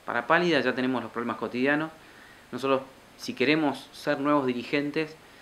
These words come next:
tenemos que también transmitir, eh, fortaleza y, y la convicción de que las cosas pueden cambiar. Si no,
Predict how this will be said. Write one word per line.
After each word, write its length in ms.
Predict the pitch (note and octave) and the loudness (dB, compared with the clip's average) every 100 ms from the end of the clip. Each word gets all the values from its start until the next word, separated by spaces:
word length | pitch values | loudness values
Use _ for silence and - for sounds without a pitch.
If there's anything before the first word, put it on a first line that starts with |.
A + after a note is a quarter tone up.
| - - | -20 -10
tenemos 260 | - A#2 B2+ | -2 0 0
que 80 | B2+ | 0
también 320 | A#2+ A#2+ C#3 | 0 0 0
transmitir, 640 | C3 A2 A2+ - D3 D3 - - - | 0 -4 -4 4 4 4 -6 -16 -14
eh, 720 | A2+ A2+ A2 A2 G#3 - - | -12 -10 -12 -12 -12 -14 -14
fortaleza 880 | - A#2 A#2 A#2+ D#3 F3+ G3 G3 F3+ | -6 -4 2 4 4 4 4 4 2
y, 200 | B2 A2+ | -4 -8
y 240 | A2 A2 G#2 | -10 -12 0
la 140 | A2+ | 0
convicción 440 | A#2+ A2+ A2 D#3+ E3+ | 0 -2 -2 -2 0
de 80 | B2 | -2
que 60 | |
las 80 | G#2+ | -4
cosas 300 | - D#3 B2 - | -4 -6 -6 4
pueden 260 | F3+ C3+ G2+ | 4 4 0
cambiar. 320 | F#2+ F#2+ - | -4 -6 -8
Si 120 | - | -6
no, 300 | G#2 D3 G2+ | 0 2 0